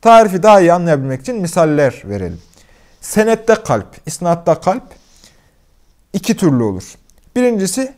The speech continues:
ravi isimlerinde takdim tehir yapar. Mesela Ka'b bin Mürre ismini Mürre bin Ka'b şekline getirmek gibi.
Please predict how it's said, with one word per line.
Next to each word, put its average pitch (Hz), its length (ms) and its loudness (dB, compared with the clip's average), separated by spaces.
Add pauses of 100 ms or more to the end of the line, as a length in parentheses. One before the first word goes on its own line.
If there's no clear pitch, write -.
(140)
ravi 220 300 6
isimlerinde 208 640 -2
takdim 180 400 -4
tehir 131 440 -2
yapar. 98 440 -8 (300)
Mesela 226 640 2 (340)
Ka'b 240 360 4
bin 202 120 -2
Mürre 185 520 0
ismini 147 500 -8 (260)
Mürre 220 400 4
bin 254 140 -4
Ka'b 208 320 4
şekline 143 420 -6
getirmek 101 520 -10
gibi. 85 240 -14